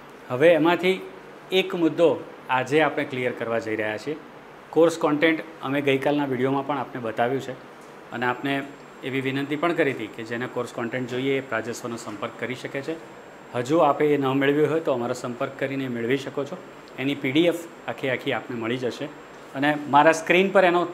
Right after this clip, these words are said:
થોડોક ભાગ આપ જોઈ શકો છો કે આ પ્રકારે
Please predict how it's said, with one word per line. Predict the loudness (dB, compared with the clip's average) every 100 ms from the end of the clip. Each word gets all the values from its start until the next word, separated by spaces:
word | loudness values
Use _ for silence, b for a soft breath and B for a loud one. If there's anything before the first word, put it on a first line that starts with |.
| 2
થોડોક | 4 4 6
ભાગ | 4 4 -4
આપ | -2 -2 0
જોઈ | 0 0
શકો | -4 -4
છો | -6 -10 -14 B B -14 -2
કે | -2 2 2
આ |
પ્રકારે | 4 2 4 4